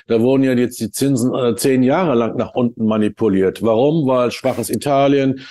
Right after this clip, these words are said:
Südschiene, Griechenland und überhaupt, damit der Euro noch funktioniert. Also, wie kann es denn dann sein, dass man jetzt plötzlich die Zinsen anheben kann? Jeder weiß, dass es gar nicht geht. Also, Italien kann eben nicht mehr als vier,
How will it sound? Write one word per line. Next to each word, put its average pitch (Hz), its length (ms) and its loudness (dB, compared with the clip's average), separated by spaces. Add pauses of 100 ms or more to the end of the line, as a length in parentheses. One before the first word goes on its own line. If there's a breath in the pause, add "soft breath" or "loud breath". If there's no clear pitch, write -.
(160 loud breath)
Südschiene, 131 760 0
Griechenland 123 640 0
und 127 180 -2
überhaupt, 123 420 0
damit 117 220 2
der 120 120 2
Euro 131 280 2
noch 123 200 -2
funktioniert. 123 680 0 (420 loud breath)
Also, 123 400 2 (100)
wie 123 120 0
kann 147 180 0
es 147 120 -2
denn 131 100 0
dann 127 160 0
sein, 131 240 0
dass 127 140 -4
man 117 140 0
jetzt 147 300 -2
plötzlich 139 380 -2
die 131 160 -2
Zinsen 120 500 0
anheben 135 560 0
kann? 87 300 -4 (220 loud breath)
Jeder 110 300 2
weiß, 107 240 2
dass 101 160 -6
es 110 140 -6
gar 107 160 0
nicht 104 180 -2
geht. 117 280 0
Also, 107 280 0
Italien 107 540 -2
kann 120 260 -2
eben 107 280 0
nicht 98 200 -2
mehr 101 200 0
als 95 160 -4
vier, 107 440 0